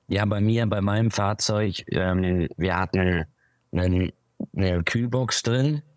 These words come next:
ja, weil wir es auch wieder ein bisschen übertrieben haben, war die Kühlbox wieder, ist ein bisschen groß ausgefallen. <laughs> Und,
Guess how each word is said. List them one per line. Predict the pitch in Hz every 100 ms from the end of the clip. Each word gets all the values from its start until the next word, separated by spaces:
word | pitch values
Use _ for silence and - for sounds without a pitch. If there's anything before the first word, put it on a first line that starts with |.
| -
ja, | 92 95
weil | 90
wir | 90
es | 95
auch | 101 107
wieder | 104
ein | 101
bisschen | 104 113
übertrieben | 113 113 - 135 139
haben, | 120 117 117 110
war | 104
die | 110 104
Kühlbox | - 123 117 101 117
wieder, | 110 107 107 101 - - - - _
ist | 113
ein |
bisschen | 113 127
groß | 110 107 147
ausgefallen. | 104 123 - 127 - - - 143 135 131 - - 151
<laughs> | 127 120 120
Und, | 151 147 147 185